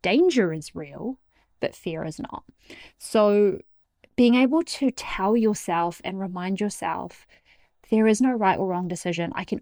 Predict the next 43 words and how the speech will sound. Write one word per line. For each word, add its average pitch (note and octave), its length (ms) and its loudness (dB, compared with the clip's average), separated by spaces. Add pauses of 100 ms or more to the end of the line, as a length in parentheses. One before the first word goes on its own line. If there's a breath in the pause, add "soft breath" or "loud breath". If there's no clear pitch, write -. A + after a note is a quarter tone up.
only G#3+ 300 4
make G3 360 0
the F#3 120 -4
best F3+ 280 -4
decision F3+ 680 -4 (500 soft breath)
based F#3 240 0
on F#3+ 60 0
the F3+ 80 0
information F3+ 500 -2
I E3+ 80 -2
have E3+ 220 -4
right F3 160 0
now, E3+ 200 -4
based F3 300 -4
on G3 120 -4
where E3 160 -4
I D#3+ 80 -2
am E3 260 -4
right - 160 -6
now. A#3 360 -4 (720)
And A3 180 2
that G3 180 0
once F#3+ 440 -8
I G3+ 100 -2
have F#3+ 320 -2
that F#3 160 0
outcome, A3+ 440 2
once E3+ 220 -2
I F3+ 80 2
have F3 180 -8
the F3+ 100 -2
information, F3 640 -4
I G3 120 -2
can - 180 -8
then F3 140 -2
make E3 200 -8
a E3+ 40 -4
different D#3+ 300 -10
decision E3 380 -8
if D#3+ 120 -16
I E3+ 100 -8
need E3 240 -12
to." - 300 -14